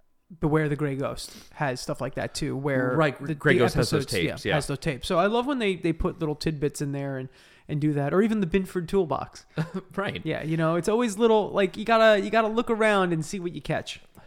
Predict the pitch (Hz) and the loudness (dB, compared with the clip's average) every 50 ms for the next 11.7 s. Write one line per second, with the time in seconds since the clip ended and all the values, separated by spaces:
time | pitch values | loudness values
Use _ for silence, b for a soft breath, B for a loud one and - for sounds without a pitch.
0 | B B B - 92 85 - - - - - - - 117 117 110 107 104 101 101 | B B B -12 -12 -12 -12 -14 -18 -20 -20 -8 -2 0 2 2 2 0 0 -2
1 | 98 95 98 113 - 147 - - 82 92 - - 113 135 120 123 123 131 - _ | -4 -6 -8 -6 -6 -4 -4 -4 -6 -8 -4 -4 -4 -2 -2 -6 -8 -8 -12 _
2 | _ _ - - 139 151 147 151 - - 208 196 185 170 165 156 147 143 143 - | _ _ -4 0 0 0 0 2 2 2 4 6 4 4 6 6 4 4 4 4
3 | 139 135 131 123 113 120 120 117 113 107 110 113 110 104 95 95 - - 101 98 | 2 4 4 4 4 4 2 2 2 2 2 2 2 0 -2 -4 -2 2 2 4
4 | 98 98 95 - 107 95 90 101 98 107 107 101 104 101 104 98 95 - - 87 | 4 2 0 0 -2 -2 -2 -4 -4 0 2 2 2 2 0 -2 -2 -2 -4 -2
5 | 87 82 - - 104 101 98 98 98 101 101 104 - 110 104 101 98 90 87 85 | -2 -4 -4 -2 0 2 4 4 4 4 2 0 -4 -2 0 0 0 0 -2 -2
6 | 90 87 - 87 87 85 80 - 90 92 87 82 87 - - 82 87 87 82 82 | 0 0 0 0 -2 -4 -4 -2 -2 -4 -2 -4 -8 -8 -6 -6 -4 -2 -2 -4
7 | 85 - - - - 90 87 82 78 78 78 78 85 80 - 78 - - 80 - | -4 -6 -10 -10 -8 -6 -4 -4 -4 -4 -6 -8 -6 -6 -6 -6 -6 -8 -8 -4
8 | 87 80 80 82 82 80 - - - 78 80 80 - - 104 104 101 92 - - | -2 -2 -2 -4 -6 -8 -10 -8 -6 -6 -8 -8 -8 -8 -6 -6 -6 -8 -6 -6
9 | 90 78 71 - - 80 78 80 76 B B B B B B - 80 92 90 90 | -6 -6 -6 -8 -8 -6 -6 -6 -8 B B B B B B -8 -6 -2 -2 -2
10 | 87 - 80 160 151 82 69 73 80 80 78 78 - 80 80 80 85 - - 82 | -2 -2 -2 -2 -2 -2 -4 -4 -6 -8 -8 -8 -8 -8 -6 -8 -8 -12 -12 -8
11 | 90 135 170 190 170 165 151 139 147 147 147 135 127 120 | -2 2 4 4 4 4 4 2 0 -2 -2 -4 -4 -6